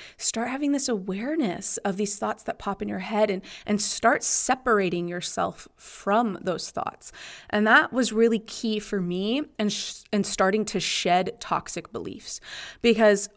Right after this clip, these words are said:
over the past decade of being really involved in, like, the fitness industry and going on my own health and fitness journey, I did get very into mindset work. So for, uh,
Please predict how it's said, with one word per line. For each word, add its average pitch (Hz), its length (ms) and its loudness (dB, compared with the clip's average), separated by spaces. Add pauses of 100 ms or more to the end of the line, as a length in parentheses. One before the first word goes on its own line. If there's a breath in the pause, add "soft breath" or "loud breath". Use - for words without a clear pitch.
over 381 340 6
the 254 80 2
past 196 380 2
decade 185 480 0 (100)
of 175 300 2 (100)
being 233 320 2
really 208 240 0
involved 175 400 0
in, 175 140 -2
like, 160 160 -8
the 151 80 -6
fitness 247 680 2
industry 220 520 2
and 190 100 -2
going 214 240 0
on 220 140 2
my 202 160 -2
own 180 320 2
health 180 320 2
and 190 100 -4
fitness 175 340 -6
journey, 208 560 0 (440 loud breath)
I 220 100 8
did 233 460 8
get 220 240 4
very 196 340 4
into 190 420 -2
mindset 175 720 -2
work. - 380 0
So 196 380 4 (240 loud breath)
for, 208 560 6 (280)
uh, - 140 -2